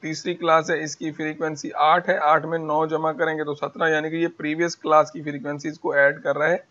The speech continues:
जैसे मैंने last slide में आपको करके दिखाया। और इस class की frequency जो थी वो आपके पास थी आठ, सत्रह में से आठ आप ऐड करेंगे तो पच्चीस मिल जाएंगे और तीस मिल जाएंगे। और ये जो section है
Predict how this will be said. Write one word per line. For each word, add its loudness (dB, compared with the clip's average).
जैसे 0
मैंने 0
last 4
slide 2
में -2
आपको -2
करके -2
दिखाया। 0
और 0
इस -6
class 4
की -8
frequency -4
जो -2
थी -6
वो 0
आपके -2
पास 0
थी -4
आठ, 6
सत्रह -2
में -4
से -6
आठ 4
आप 0
ऐड 4
करेंगे -2
तो -2
पच्चीस -6
मिल -6
जाएंगे -2
और 0
तीस -10
मिल -8
जाएंगे। -6
और -2
ये -2
जो -2
section -4
है -2